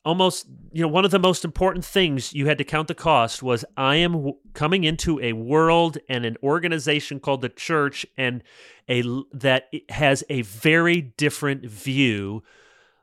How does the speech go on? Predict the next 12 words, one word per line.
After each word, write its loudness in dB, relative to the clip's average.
of -2
sex, -2
marriage, -4
gender." -6
And 0
that's 2
the 0
world 2
that 0
we -2
inhabit -2
now. 2